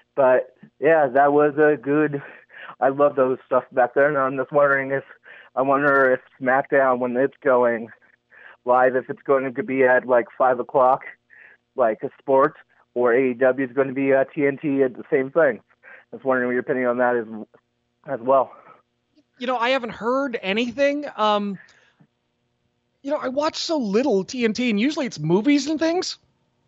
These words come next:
Speaker 2: So honestly, I don't know if, if, if I have an East Coast or West Coast or what time I'm on. I guess,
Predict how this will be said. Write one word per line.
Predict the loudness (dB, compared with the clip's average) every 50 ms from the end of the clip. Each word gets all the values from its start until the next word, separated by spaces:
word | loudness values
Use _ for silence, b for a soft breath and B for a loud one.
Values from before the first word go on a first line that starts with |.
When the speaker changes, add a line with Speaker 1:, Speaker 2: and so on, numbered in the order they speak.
| _ _ _ _ _ _ _ _ _ _ -20 _ -12 -4
Speaker 2:
So | 0 0 0 2
honestly, | 2 0 0 0 0 0 0 0 0
I | 0 0
don't | 0 -2 -2 -2 -4 -4
know | -4 -4 -4 -4 -6
if, | -8 _ _ _
if, | -6 -6 -6 -8 -10 -8
if | -8 -6 -4
I | -2 -2 -2
have | -2 -4 -4
an | -6 -6
East | -6 -8 -6 -2
Coast | 0 0 0 -2 -4 -8
or | -8
West | -4 -4 -4 -4 -6 -8
Coast | -4 -4 -4 -4 -4 -8
or | -8
what | -8 -8 -8
time | -8 -8 -6 -4 -4
I'm | -4 -4 -2
on. | -4 -4 -4
I | -4
guess, | -4 -4 -6 -6